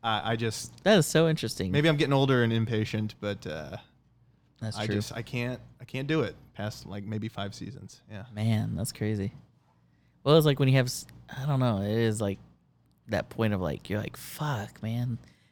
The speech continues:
Speaker 2: I've seen ten million episodes of the show and nothing's happened," or we,
Speaker 1: Right.
Speaker 2: we haven't got a resolution on anything. So it's like, this
Speaker 1: Yeah.
Speaker 2: is so frustrating.
Speaker 1: Absolutely. And I kinda, you know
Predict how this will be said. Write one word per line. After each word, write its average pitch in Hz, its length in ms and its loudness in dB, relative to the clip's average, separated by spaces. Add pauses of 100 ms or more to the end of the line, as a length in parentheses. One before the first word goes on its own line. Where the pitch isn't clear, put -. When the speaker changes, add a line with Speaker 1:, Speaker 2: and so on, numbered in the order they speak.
(160)
Speaker 2:
I've 120 80 -4
seen 135 300 0
ten 165 260 4
million 156 320 4
episodes 131 460 2
of 107 60 4
the 107 80 4
show 117 400 4
and 104 100 2
nothing's 107 400 0
happened," 104 440 0
or 107 180 -4
we, 143 180 -6
Speaker 1:
Right. 110 200 -8 (120)
Speaker 2:
we 120 80 6
haven't 131 160 6
got 131 160 8
a - 20 10
resolution 113 580 6
on 107 140 2
anything. 104 500 0
So 101 140 -6
it's - 140 -8
like, 95 240 -4
this 147 220 -2
Speaker 1:
Yeah. 107 40 0
Speaker 2:
is 98 60 -2
so 113 300 -2
frustrating. - 840 -4 (220)
Speaker 1:
Absolutely. 135 600 -4 (260)
And 151 160 -2
I 156 120 2
kinda, 165 520 0 (300)
you 151 100 -12
know 117 260 -2